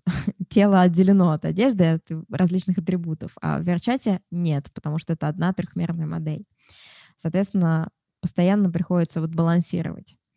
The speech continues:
Вот, и это создаёт особую практику использования аватаров. А,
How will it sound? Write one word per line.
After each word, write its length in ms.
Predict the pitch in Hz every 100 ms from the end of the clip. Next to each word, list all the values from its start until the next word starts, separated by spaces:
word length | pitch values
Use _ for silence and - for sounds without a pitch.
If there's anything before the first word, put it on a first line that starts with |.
| _ _ - - _
Вот, 220 | 185 170 -
и 500 | - 180 175 175 -
это 180 | - 262
создаёт 540 | 214 185 180 196 208 -
особую 420 | 175 - 196 165
практику 540 | 156 160 156 - - 160
использования 520 | - 170 170 165 151
аватаров. 500 | 156 - 262 349 262 - _ _ _
А, 480 | 180 170 165 175 175